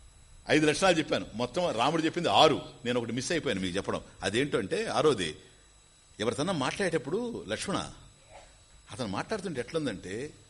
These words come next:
ఇప్పుడు నేను ఇక్కడ ఉన్నాను అనుకోరా లక్ష్మణ, నువ్వు అక్కడ ఉండవు అనుకో, నాతో చెప్పదలుచుకున్నప్పుడు నాకే వినపడుతుంది, నీకు వినపడడం లేదు." <laughs> తమాషా. అంటే ఎవరితో మనం మాట్లాడుతూ ఉంటే వాళ్ళకి కదా అర్థం కావాలి.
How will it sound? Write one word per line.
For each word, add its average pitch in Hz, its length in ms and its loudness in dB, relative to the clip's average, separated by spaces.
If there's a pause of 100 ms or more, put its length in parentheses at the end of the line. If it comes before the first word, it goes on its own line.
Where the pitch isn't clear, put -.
(340)
ఇప్పుడు 127 160 -6
నేను 127 120 0
ఇక్కడ 127 140 -6
ఉన్నాను 175 200 -4
అనుకోరా 110 340 -6 (400)
లక్ష్మణ, 139 240 -6
నువ్వు 147 360 -4
అక్కడ 143 180 -2
ఉండవు 165 200 0
అనుకో, 113 380 -2 (320)
నాతో 190 360 8
చెప్పదలుచుకున్నప్పుడు 220 680 6
నాకే 196 260 2
వినపడుతుంది, 175 400 -2
నీకు 147 120 -2
వినపడడం 127 340 -2
లేదు." 78 140 -12 (1600)
<laughs> - 640 4
తమాషా. 120 340 0 (340)
అంటే 151 160 4
ఎవరితో 156 520 4
మనం 160 260 2
మాట్లాడుతూ 135 500 -2
ఉంటే 101 420 -4 (320)
వాళ్ళకి 135 560 -2
కదా 196 260 -4
అర్థం 151 260 -6
కావాలి. 80 300 -8